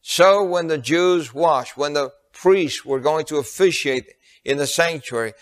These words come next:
they had to wash. They could not just go into the sanctuary without washing.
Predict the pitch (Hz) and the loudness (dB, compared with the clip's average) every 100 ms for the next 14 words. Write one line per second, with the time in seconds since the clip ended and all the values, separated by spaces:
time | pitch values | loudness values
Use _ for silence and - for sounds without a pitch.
0 | _ _ 131 131 127 143 139 - 143 139 | _ _ 0 0 2 0 0 -6 -2 0
1 | 135 117 104 - 127 123 120 101 120 143 | 0 -2 -10 -8 -8 -6 -10 -10 -2 2
2 | 160 156 151 - 143 139 139 127 - 131 | 2 0 -8 -2 -2 -2 -8 -8 -6 -8
3 | 123 120 120 117 _ _ _ 123 120 117 | -8 -6 -6 -6 _ _ _ -4 -2 -2
4 | 107 113 107 104 - | -4 -6 -6 -8 -20